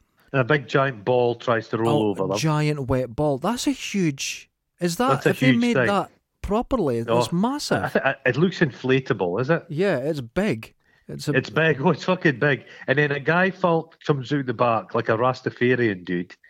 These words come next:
Speaker 2: Yeah.
Speaker 1: Eh, but he then falls and bashes his head.
Speaker 2: And dies. <laughs>
Speaker 1: And
Speaker 2: It's
Speaker 1: dies. And then the second guy gets out and he f-, he flees the scene.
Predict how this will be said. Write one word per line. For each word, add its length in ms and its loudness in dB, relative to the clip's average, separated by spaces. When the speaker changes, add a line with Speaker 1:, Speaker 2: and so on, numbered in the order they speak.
Speaker 2:
Yeah. 240 2
Speaker 1:
Eh, 340 0
but 100 -2
he 200 4
then 200 2
falls 360 0
and 120 -6
bashes 360 -2
his 180 -8
head. 320 2
Speaker 2:
And 160 -2
dies. 480 -2
<laughs> 100 -4
Speaker 1:
And 100 -2
Speaker 2:
It's 100 2
Speaker 1:
dies. 400 0
And 100 0
then 140 2
the 100 2
second 460 0
guy 220 2
gets 260 -4
out 180 4
and 100 -6
he 120 -4
f-, 200 -12
he 140 0
flees 340 0
the 60 0
scene. 320 2